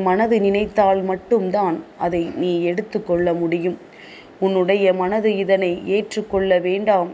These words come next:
என்று நினைத்தால், இவர்களை எல்லாம் கணக்கில் எடுத்துக்கொள்ளக்கூடாது என்று நினைத்துவிட்டால், அதன் பிறகு உனக்கு கஷ்டங்களும் கவலைகளும் வாழ்க்கையில் தேவையில்லை.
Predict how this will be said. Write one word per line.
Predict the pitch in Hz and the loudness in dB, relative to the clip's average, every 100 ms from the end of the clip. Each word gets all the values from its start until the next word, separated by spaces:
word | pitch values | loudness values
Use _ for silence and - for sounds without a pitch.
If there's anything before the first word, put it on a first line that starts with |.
| - | -4
என்று | 175 180 | -4 -2
நினைத்தால், | 180 175 190 202 202 170 185 - - - | -4 -2 -2 -2 0 0 -2 -14 -20 -12
இவர்களை | 208 214 226 208 202 | -4 -2 0 2 2
எல்லாம் | 196 208 240 202 190 | 0 0 -2 -4 -4
கணக்கில் | 196 196 220 - 220 190 | -2 -2 -2 -4 -4 0
எடுத்துக்கொள்ளக்கூடாது | 202 233 240 226 220 202 196 196 208 226 226 196 196 196 | 0 0 -2 -4 0 0 -2 -2 0 2 4 4 2 0
என்று | 196 196 | 0 0
நினைத்துவிட்டால், | 190 208 233 - 208 190 - 190 165 165 - - - | -2 -4 -4 -4 -2 -4 -2 0 0 -4 -16 -20 -2
அதன் | 185 185 185 | 0 2 -2
பிறகு | 175 190 214 190 185 | -2 -2 -2 -2 0
உனக்கு | 185 190 185 196 | 0 -2 -4 -4
கஷ்டங்களும் | 185 185 - 226 208 190 190 175 | -2 -2 -2 -4 0 0 0 -2
கவலைகளும் | 175 175 196 214 185 185 170 170 | -2 0 0 0 0 0 -2 -2
வாழ்க்கையில் | 170 175 196 196 185 170 | -2 -2 -2 -4 -2 -2
தேவையில்லை. | 170 180 202 185 175 175 | -2 -2 0 -2 -2 -2